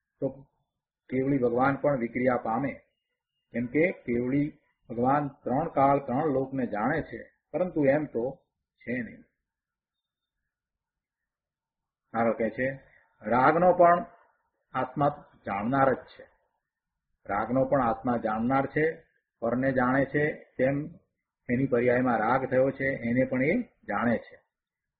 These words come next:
રાગ થયો છે એ જ સમયે એ રાગને જાણવાવાળી જ્ઞાનની પર્યાય હોય છે.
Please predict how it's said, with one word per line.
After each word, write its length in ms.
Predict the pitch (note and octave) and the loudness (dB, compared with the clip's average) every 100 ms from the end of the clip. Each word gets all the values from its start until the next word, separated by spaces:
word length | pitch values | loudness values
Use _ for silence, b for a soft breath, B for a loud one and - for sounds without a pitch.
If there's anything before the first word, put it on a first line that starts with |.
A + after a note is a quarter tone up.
| _ - | _ -2
રાગ 220 | A2 C3+ B2+ | 2 2 4
થયો 220 | C3+ D3 | 6 6
છે 140 | D3+ D#3+ D#3 | 6 4 4
એ 100 | B2 F3 | 4 4
જ 60 | E3 | 4
સમયે 380 | D#3 C#3+ D#3+ F3 F#3 - _ | 0 2 6 4 4 -6 _
એ 80 | C#3+ | 0
રાગને 360 | B2 B2 C3+ D3 | 4 4 4 2
જાણવાવાળી 640 | B2 A#2 C3 C#3+ C#3+ D3+ D#3 | 4 4 6 8 8 8 4
જ્ઞાનની 440 | A#2+ A2+ A#2+ C#3 A#2+ | 2 2 2 0 -2
પર્યાય 440 | A#2+ C3+ D#3+ F#3 b b _ _ _ G#2+ | 2 6 6 2 b b _ _ _ 8
હોય 240 | D#3 F#3 | 10 10
છે. 160 | - | 6